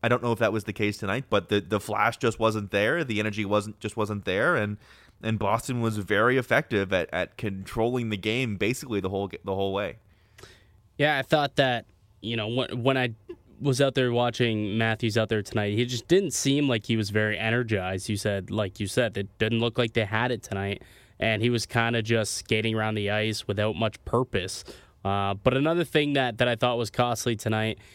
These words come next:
Speaker 2: and something that we talked about going into the game, was they gotta try and stay disciplined. And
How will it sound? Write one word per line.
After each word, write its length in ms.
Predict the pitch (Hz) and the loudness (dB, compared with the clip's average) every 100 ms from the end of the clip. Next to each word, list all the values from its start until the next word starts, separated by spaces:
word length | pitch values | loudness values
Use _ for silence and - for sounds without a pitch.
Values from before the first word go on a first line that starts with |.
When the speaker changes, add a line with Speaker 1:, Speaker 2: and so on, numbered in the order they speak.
| - - | -14 -2
Speaker 2:
and 120 | 104 | 0
something 300 | - 123 113 | 2 0 2
that 100 | 117 | 0
we 80 | 110 | 0
talked 320 | - 113 113 | 0 0 0
about 220 | 117 107 | 0 0
going 240 | 110 107 110 | 2 0 0
into 260 | 127 127 | 0 0
the 120 | 113 | 0
game, 340 | 101 101 101 104 | 0 -2 -2 -2
was 180 | 101 98 | -2 -2
they 100 | 107 | -2
gotta 180 | 113 107 | -2 -2
try 220 | 127 113 | -2 0
and 140 | 110 | -2
stay 200 | - 117 | -2 -2
disciplined. 720 | 107 131 123 131 - 107 95 - - - - | 0 -2 0 -2 -2 -2 -4 -8 -20 -20 -4
And 600 | 110 110 110 110 107 98 | 0 2 2 0 -2 -4